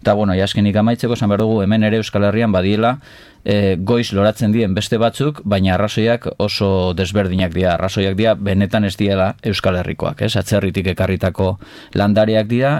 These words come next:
eta orduan eurak, ba, jarraitzen dute euren jatorrizko lekuetako, eh, loratze prozesua.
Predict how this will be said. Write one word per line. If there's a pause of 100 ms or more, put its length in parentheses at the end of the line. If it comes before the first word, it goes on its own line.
eta
orduan
eurak,
ba,
jarraitzen
dute
euren
jatorrizko (240)
lekuetako,
eh,
loratze
prozesua.